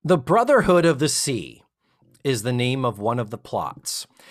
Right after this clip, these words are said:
And I believe it is the weakest of the three. So I thought we would start with that, the Brotherhood of the Sea, and just go through that story,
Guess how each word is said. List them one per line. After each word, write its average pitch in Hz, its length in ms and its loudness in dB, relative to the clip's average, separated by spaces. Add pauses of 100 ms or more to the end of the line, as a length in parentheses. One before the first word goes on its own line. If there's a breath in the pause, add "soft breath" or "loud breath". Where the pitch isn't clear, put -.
(240 loud breath)
And 127 180 -4
I 147 200 0
believe 170 340 0
it 143 100 -2
is 120 120 -6
the 143 80 2
weakest 139 520 -2
of 110 160 0
the 117 80 -2
three. 85 500 -8 (180)
So - 140 -4
I 117 80 0
thought 135 220 -2
we 131 100 0
would 113 140 -4
start 156 320 -2
with 135 240 -4
that, 98 500 -4 (100)
the 120 120 -2
Brotherhood 123 480 0
of 123 100 -2
the 135 80 -4
Sea, 104 400 -6
and 135 120 -2
just 127 180 -2
go 147 180 6
through 135 340 4 (320 loud breath)
that 127 300 -2
story, 151 580 0